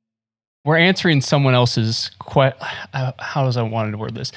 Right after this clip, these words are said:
This idea of cockiness where we're basically assuming someone's response to how we are coming off. We're coming off this way and we're assuming that someone is seeing us that exact way.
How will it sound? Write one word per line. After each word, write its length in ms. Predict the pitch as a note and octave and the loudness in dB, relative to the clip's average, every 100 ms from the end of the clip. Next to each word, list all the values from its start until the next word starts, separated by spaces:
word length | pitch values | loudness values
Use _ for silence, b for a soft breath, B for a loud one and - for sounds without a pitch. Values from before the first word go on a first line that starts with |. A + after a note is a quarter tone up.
| B B | B B
This 120 | - C3+ | 0 2
idea 300 | C#3 E3 D#3+ | 4 4 4
of 120 | A#2+ | 4
cockiness 480 | D3 A#2+ A#2+ A2 - | 2 2 2 0 0
where 100 | A2+ | 2
we're 260 | A#2 C3+ | 2 2
basically 760 | B2 B2+ B2 B2+ - B2+ A2 G#2+ B B - | 2 2 2 -2 -2 0 0 -2 B B 0
assuming 640 | C3+ - - E3 D#3+ D3 | 0 2 4 4 6 4
someone's 460 | B2 C#3 C3 A#2+ A2+ | 4 2 4 4 2
response 560 | A2 - A#2 G#2 A2 | 0 2 2 2 0
to 80 | - | -2
how 260 | G#2+ A2 G#2 | 0 2 2
we 180 | G2+ G2 | 2 0
are 200 | G#2 - _ | -2 -4 _
coming 320 | - - G#2+ F#2+ | -4 -2 0 -2
off. 340 | - - - B B B B | -6 -12 -18 B B B B
We're 160 | D3 | 4
coming 240 | - E3+ D#3 | 4 4 4
off 100 | B2+ | 4
this 180 | B2 | 2
way 100 | B2+ | 4
and 100 | A2+ | 2
we're 120 | A#2+ B2+ | 4 2
assuming 520 | A#2+ - G3+ E3+ C3 | 0 0 2 4 4
that 160 | A2+ | 2
someone 400 | - - D3+ D#3 | 0 0 2 2
is 140 | C3+ A#2+ | 2 0
seeing 400 | - C#3 B2 A2 | 0 2 4 4
us 280 | G#2 - - | 2 0 -6
that 400 | C3 A2+ G#2+ G#2 | -4 2 2 2
exact 720 | G#2 G#2+ A2 G#2+ G2 G2 - | 0 -2 -4 0 0 -2 -8
way. 180 | - E2+ | -2 -2